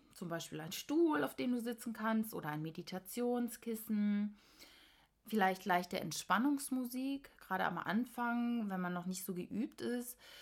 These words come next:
bringt es einen manchmal schneller in so einen meditativen Zustand.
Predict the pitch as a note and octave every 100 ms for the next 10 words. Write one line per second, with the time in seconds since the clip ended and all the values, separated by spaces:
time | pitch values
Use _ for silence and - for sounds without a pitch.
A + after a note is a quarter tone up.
0 | - - G#3 G3+ F#3+ - F3 F3+ - -
1 | - F#3+ F3+ G#3+ A3 G#3 G3 F#3+ F#3+ G3
2 | F3 F3+ F#3 F3 - E3+ E3+ E3+ E3 D#3+
3 | D#3+ D#3+ E3+ D#3+ D#3 D#3 D3 D3+ D3+ D3+
4 | D#3 - - - E3+ - - C#3 C#3 C#3